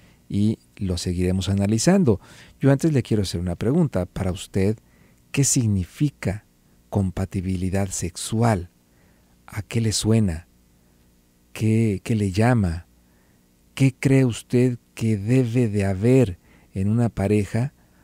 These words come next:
para que sean compatibles sexualmente? Porque, como decimos, habrá parejas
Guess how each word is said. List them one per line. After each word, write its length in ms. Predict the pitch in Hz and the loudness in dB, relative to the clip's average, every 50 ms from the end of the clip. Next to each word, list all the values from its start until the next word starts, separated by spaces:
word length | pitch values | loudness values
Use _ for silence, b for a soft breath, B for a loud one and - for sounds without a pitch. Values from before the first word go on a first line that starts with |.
| b b b _ - | b b b _ -4
para 300 | - 110 113 113 117 117 | -2 0 2 2 2 0
que 160 | - - 104 | -2 -4 -6
sean 320 | 98 - - 117 113 113 110 | -4 -2 -2 -2 -2 -2 -4
compatibles 960 | - - 104 101 95 90 - 95 90 - - - 135 156 160 156 110 101 92 | -4 -4 -4 -4 -4 -6 -6 -8 -8 -6 -2 0 2 2 2 0 0 -2 -2
sexualmente? 1000 | - - 98 82 - - - 98 92 90 90 90 87 87 85 85 - - 110 - _ b b b b b b b b | -2 -4 -8 -8 -6 -2 -2 -2 0 0 -2 -2 -2 -4 -4 -6 -8 -10 -12 -12 _ b b b b b b b b
Porque, 280 | - - - - 113 - | -4 -4 -2 0 -2 0
como 240 | - 107 104 101 95 | 0 0 2 2 2
decimos, 600 | 95 92 - - 180 190 151 113 95 - - - b b b b b b b b b - | 0 0 0 0 2 2 2 0 0 -4 -8 -14 b b b b b b b b b -18
habrá 340 | - - 90 95 95 92 | -10 -6 -4 -2 -2 -2
parejas 640 | - - 135 147 147 120 - 147 147 147 147 - - | 0 2 4 6 6 4 4 0 -2 -2 -2 -6 -14